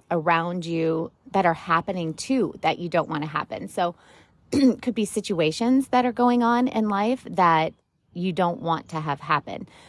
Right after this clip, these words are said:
People are doing things and saying things, and things are happening that are out of your control. So rather than think about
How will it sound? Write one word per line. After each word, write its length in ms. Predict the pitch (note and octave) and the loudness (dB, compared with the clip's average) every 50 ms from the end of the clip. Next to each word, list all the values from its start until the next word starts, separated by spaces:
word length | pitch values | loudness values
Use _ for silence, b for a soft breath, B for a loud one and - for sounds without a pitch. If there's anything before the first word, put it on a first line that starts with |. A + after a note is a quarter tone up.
| B B | B B
People 280 | - B3 A3+ - B3+ A#3+ | 0 0 2 4 4 4
are 120 | A3+ A#3+ | 4 2
doing 420 | G3 F3 G3+ G#3 A3 A3 A3 A3+ A3 | 2 2 0 2 2 4 2 2 2
things 460 | - A3 G#3+ G#3+ G#3+ G#3+ G#3 G3 - - | 0 -2 -2 0 0 -2 -2 -4 -6 -6
and 140 | F#3 F3+ D#3 | -6 -6 -4
saying 380 | - - F3+ F3 F3+ F#3 F#3 | -4 -2 -2 -2 -2 -4 -4
things, 400 | - - F3+ F3+ F3+ F3+ F3+ F3 - | -4 -4 -2 -2 -2 -2 -4 -6 -8
and 220 | - - D#3+ D3 | -6 -6 -6 -4
things 180 | E3 E3 D#3+ D#3+ | -4 -4 -2 -2
are 60 | D3 | -4
happening 760 | C3+ - - - D#3+ D#3 - F3+ F3 F3 F3 F3 E3+ F3 E3 b b b b b b - | -4 -6 -4 -4 -4 -2 -2 -4 -2 -2 -2 -2 -2 -4 -6 b b b b b b -2
that 100 | E3 D#3+ | 0 0
are 120 | D#3 D#3 | 0 0
out 180 | - - D#3 D#3 | 0 -2 -2 -2
of 60 | D#3 | -2
your 160 | D3+ D3 C#3+ | -4 -6 -10
control. 600 | C#3 - D#3 D3 - - - F3 C#3+ - - - B B B B B | -10 -10 -10 -10 -10 -6 -4 -4 -4 -4 -6 -10 B B B B B
So 340 | - - C4 A#3 A3+ - - - | -2 2 4 4 4 4 0 -6
rather 520 | F#3 F3 G#3 G#3 A3+ C4 C#4 D#4+ D4+ D4 | 0 2 4 4 4 2 2 0 -2 -2
than 380 | A3+ G#3 G3+ F#3 F3+ F3+ F3+ - - | 0 0 0 0 0 -2 -4 -8 -8
think 220 | - - G3 F#3 F#3 | -6 -6 -4 -4 -2
about 260 | D#3+ E3+ D#3 D3 | 0 0 0 0